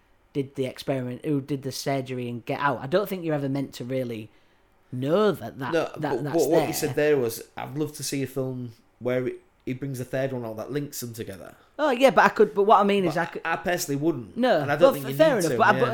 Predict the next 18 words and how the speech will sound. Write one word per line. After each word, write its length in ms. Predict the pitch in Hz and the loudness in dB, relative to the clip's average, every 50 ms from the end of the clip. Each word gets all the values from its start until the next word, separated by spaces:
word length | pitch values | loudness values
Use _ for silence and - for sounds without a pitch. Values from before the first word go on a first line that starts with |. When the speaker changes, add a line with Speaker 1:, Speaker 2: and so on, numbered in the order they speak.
| 233 | -2
Speaker 1:
but, 120 | 208 - 175 | -4 -4 -4
but 140 | 208 214 - | -4 -4 -2
again, 260 | 208 175 214 214 208 | 2 2 2 4 4
the 80 | 190 190 | 4 4
Speaker 2:
Yeah. 80 | 180 180 | 4 4
Speaker 1:
link 260 | 190 214 226 220 170 | 4 2 0 0 -2
could 200 | - 180 165 151 | -4 -4 -4 -2
be 80 | 165 | -4
something 440 | 147 - - 175 175 160 - 170 156 | -2 0 0 0 0 -2 -2 -2 -2
as 120 | 151 143 - | -2 -2 -2
simple 420 | - 170 160 160 147 - 151 147 | -2 0 0 0 -2 -2 -2 0
as 340 | 147 143 135 127 120 - - _ _ _ _ _ _ _ _ _ _ _ _ _ _ _ _ _ _ _ _ - | 0 0 -2 -4 -8 -12 -16 _ _ _ _ _ _ _ _ _ _ _ _ _ _ _ _ _ _ _ _ -4
a 60 | 160 | -2
news 440 | 147 147 156 156 165 175 180 160 156 | -2 0 0 0 2 2 2 2 2
article 440 | 160 151 151 - 147 - - 135 127 | 2 2 0 -2 -4 -6 -6 -8 -6
comes 300 | - - 147 139 135 127 | -4 -4 -4 -4 -2 -2
up 200 | 135 131 - - | -4 -4 -4 -6
that 240 | 135 135 131 - - | -6 -6 -6 -6 -10